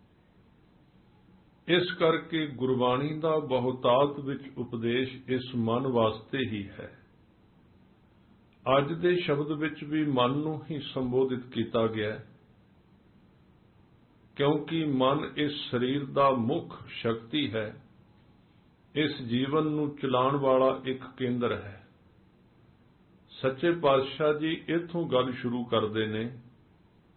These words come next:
ਕਿ ਜੇ ਵਾਹਿਗੁਰੂ ਦੇ ਦਰ ਪ੍ਰਵਾਨਗੀ ਲੈਣੀ ਹੈ, ਤੇ ਸਭ ਤੋਂ ਪਹਿਲਾਂ ਕਿੱਥੋਂ ਸ਼ੁਰੂ ਕਰਨਾ ਪਏਗਾ, ਆਰੰਭਤਾ ਕਿੱਥੋਂ ਹੋਵੇਗੀ, ਸਰੀਰ ਦਾ ਕਿਹੜਾ ਅੰਗ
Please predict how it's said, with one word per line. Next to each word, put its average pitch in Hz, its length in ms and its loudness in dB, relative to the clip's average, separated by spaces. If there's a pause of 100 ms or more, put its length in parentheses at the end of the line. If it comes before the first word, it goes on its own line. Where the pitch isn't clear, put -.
(760)
ਕਿ 143 240 6
ਜੇ 139 320 4
ਵਾਹਿਗੁਰੂ 160 600 2
ਦੇ 147 140 0
ਦਰ 120 340 2
ਪ੍ਰਵਾਨਗੀ 123 720 0
ਲੈਣੀ 110 380 -2
ਹੈ, 87 100 -18 (1600)
ਤੇ 147 140 4 (180)
ਸਭ 165 220 2 (100)
ਤੋਂ 170 140 -2 (100)
ਪਹਿਲਾਂ 156 340 0
ਕਿੱਥੋਂ 160 420 -8
ਸ਼ੁਰੂ 127 300 -2
ਕਰਨਾ 107 360 -2
ਪਏਗਾ, 95 440 -8 (1400)
ਆਰੰਭਤਾ 170 520 4
ਕਿੱਥੋਂ 143 380 -4
ਹੋਵੇਗੀ, 107 540 0 (1300)
ਸਰੀਰ 147 520 2
ਦਾ 170 240 4
ਕਿਹੜਾ 175 580 2
ਅੰਗ 143 200 -2